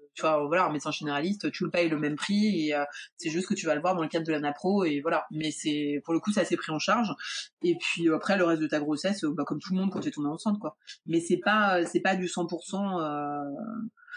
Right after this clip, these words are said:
et puis, bah, les autres trucs, c'est pareil, euh, c'est pas, tu vois, c'est pas en clinique. Donc, tu vois, typiquement, euh, euh,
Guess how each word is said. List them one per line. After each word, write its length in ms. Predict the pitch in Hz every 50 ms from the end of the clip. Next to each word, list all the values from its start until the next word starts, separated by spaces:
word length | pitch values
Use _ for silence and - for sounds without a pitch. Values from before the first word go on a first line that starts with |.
| - - - _ _ _ -
et 160 | 165 160 151
puis, 160 | - - 165
bah, 100 | 156 160
les 220 | 147 151 156 151 175
autres 160 | 170 170 -
trucs, 160 | - 214 208
c'est 160 | - - 170
pareil, 440 | - 170 160 170 190 196 196 185 175
euh, 140 | 156 147 147
c'est 160 | 147 - - 147
pas, 280 | - 170 175 175 175
tu 100 | 165 -
vois, 140 | - 185 180
c'est 140 | 180 170 165
pas 100 | - 175
en 100 | 170 175
clinique. 400 | 165 - - 196 202 214 208 185 160
Donc, 120 | 156 151 -
tu 100 | - -
vois, 140 | 170 175 170
typiquement, 560 | 165 - 156 160 160 - - 180 180 180 175
euh, 180 | 160 151 151 147 - _ _ _ _ _ _ - -
euh, 440 | 160 156 151 147 151 147 156 -